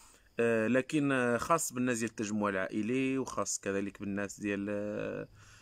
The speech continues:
كونتراتو دو تراباخ وكونترا ديال الخدمه، وكذلك الناس ديال الدراسه.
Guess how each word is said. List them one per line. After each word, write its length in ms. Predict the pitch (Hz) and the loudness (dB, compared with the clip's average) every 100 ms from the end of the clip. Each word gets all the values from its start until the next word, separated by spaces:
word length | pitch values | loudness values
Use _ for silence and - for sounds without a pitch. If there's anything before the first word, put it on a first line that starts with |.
| - - 98 | -18 -10 -8
كونتراتو 760 | - 110 107 107 110 101 101 98 | -2 0 2 2 0 -2 0 -2
دو 100 | 107 | -4
تراباخ 460 | 110 101 101 - | -2 2 2 0
وكونترا 580 | 101 98 - 107 104 101 | -4 -6 -6 -6 -4 -2
ديال 140 | 101 98 | -2 -2
الخدمه، 520 | - 107 131 156 156 | -4 -4 -2 0 -2
وكذلك 520 | 147 139 151 147 - | -4 -4 -2 -2 -4
الناس 280 | 143 147 135 | -4 -2 -2
ديال 120 | 120 | -4
الدراسه. 460 | 107 107 98 - | -2 0 0 -2